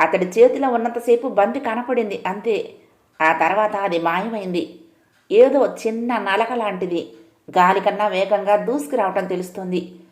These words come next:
క్షణంలో వెయ్యో వంతు తన పక్క నుంచి "ష్" అన్న శబ్దం చేసుకుంటూ ఏదో వెళ్ళిపోయింది. అతడు బ్యాట్ కొద్దిగా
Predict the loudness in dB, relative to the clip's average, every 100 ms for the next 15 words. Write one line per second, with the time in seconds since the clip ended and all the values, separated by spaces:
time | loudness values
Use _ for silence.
0 | _ _ _ -4 0 2 2 0 0 2
1 | 0 0 -2 -2 -4 -2 -2 0 -4 -2
2 | -4 -2 -4 -4 -8 -20 _ _ -16 -14
3 | -6 -2 -2 0 -2 0 -2 0 -2 -4
4 | -6 2 4 6 4 2 0 0 -2 -2
5 | -4 -6 -18 _ _ _ _ 0 0 2
6 | 0 0 0 0 -2 -2 -2 -2 0 0
7 | 0